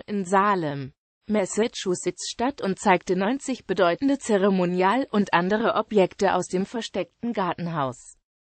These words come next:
das sich Kaiser Qianlong im achtzehnten Jahrhundert in der verbotenen Stadt errichten ließ.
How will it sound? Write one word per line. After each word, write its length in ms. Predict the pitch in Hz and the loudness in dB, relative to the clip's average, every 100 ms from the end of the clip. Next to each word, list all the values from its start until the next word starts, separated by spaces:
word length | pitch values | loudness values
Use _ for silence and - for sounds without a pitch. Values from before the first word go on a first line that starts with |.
| _ | _
das 240 | 208 262 - | 2 2 2
sich 260 | - 269 | -4 -6
Kaiser 420 | - 196 170 202 262 | -4 -2 0 2 0
Qianlong 680 | - 190 180 180 190 247 | -2 -2 -2 0 2 2
im 180 | 277 185 | 0 -2
achtzehnten 560 | - 254 - 294 277 294 | 0 -2 -4 -4 0 2
Jahrhundert 560 | 294 233 190 170 175 - | 2 2 0 0 0 -2
in 140 | 175 | -2
der 100 | 175 | -2
verbotenen 720 | - 185 190 311 220 208 247 | -4 -4 -2 -2 0 2 2
Stadt 320 | - - 165 | 0 0 -2
errichten 500 | - 165 147 - 185 | -2 -4 -4 -4 -4
ließ. 520 | 160 147 131 - - | -4 -4 -6 -8 -14